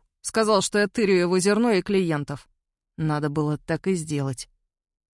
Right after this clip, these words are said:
Я поняла, что Горбун работал кэбманом.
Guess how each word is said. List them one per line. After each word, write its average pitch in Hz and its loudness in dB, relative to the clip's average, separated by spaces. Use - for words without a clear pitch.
Я 190 0
поняла, 185 0
что 240 -4
Горбун 190 2
работал 196 0
кэбманом. 151 -2